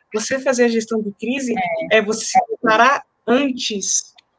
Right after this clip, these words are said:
Speaker 1: pra evitar um mínimo de erro. Isso é uma coisa que a Proativa trabalha aí há muito tempo, viu? Vinte, mais de vinte anos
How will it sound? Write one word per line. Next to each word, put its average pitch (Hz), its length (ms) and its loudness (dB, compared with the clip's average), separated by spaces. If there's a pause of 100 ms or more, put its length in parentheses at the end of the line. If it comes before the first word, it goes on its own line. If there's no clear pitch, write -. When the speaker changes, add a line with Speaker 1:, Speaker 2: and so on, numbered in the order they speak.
(240)
Speaker 1:
pra 233 240 6
evitar 269 400 2
um 302 80 -8
mínimo 381 1080 4
de 320 120 -10
erro. 220 260 -2
Isso 208 120 -16
é - 60 -6
uma - 80 -12
coisa 269 220 -6
que 285 80 -8
a 269 60 -6
Proativa 254 520 -6
trabalha 226 460 -2
aí 247 180 -4
há 240 240 0 (220)
muito 254 500 -6
tempo, 226 320 -6
viu? 233 160 -8
Vinte, 247 240 -4
mais 269 220 2
de 262 80 -4
vinte 247 240 -6
anos 247 200 0